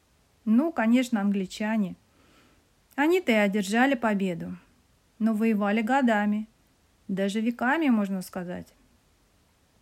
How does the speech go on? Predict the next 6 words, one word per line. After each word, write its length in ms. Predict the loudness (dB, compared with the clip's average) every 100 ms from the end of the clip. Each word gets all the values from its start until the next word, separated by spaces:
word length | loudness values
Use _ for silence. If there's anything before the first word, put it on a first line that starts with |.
| _ _ _ _ _ _ -2
Там 220 | 0 2
была 240 | 2 0
война 400 | 0 2 2 2
за 100 | 0
золотой 420 | -2 -4 -4 -4 -6
стул 460 | -6 -6 -4 -6